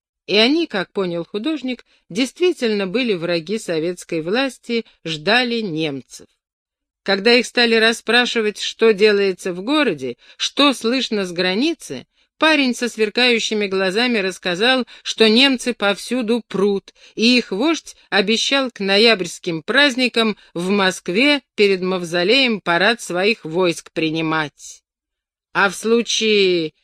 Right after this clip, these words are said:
Германия проиграет войну, обещал, что убьёт себя. "Худо немцам,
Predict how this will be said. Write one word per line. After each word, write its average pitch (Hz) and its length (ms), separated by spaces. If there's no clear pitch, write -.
Германия 202 760
проиграет 175 760
войну, 233 540
обещал, 254 680
что - 320
убьёт 160 440
себя. 151 600
"Худо 214 440
немцам, 165 680